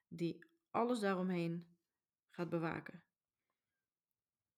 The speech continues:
Om, zodat jij zo goed mogelijk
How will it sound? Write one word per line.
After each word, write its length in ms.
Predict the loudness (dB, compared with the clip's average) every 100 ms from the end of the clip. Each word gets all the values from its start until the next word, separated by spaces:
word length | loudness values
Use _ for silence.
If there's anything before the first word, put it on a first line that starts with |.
| _ _ _ _ _ _ -8
Om, 120 | -4
zodat 280 | 0 0 2
jij 340 | 2 2 0
zo 160 | -2 0
goed 200 | 0 2
mogelijk 600 | 2 0 -2 -6 -8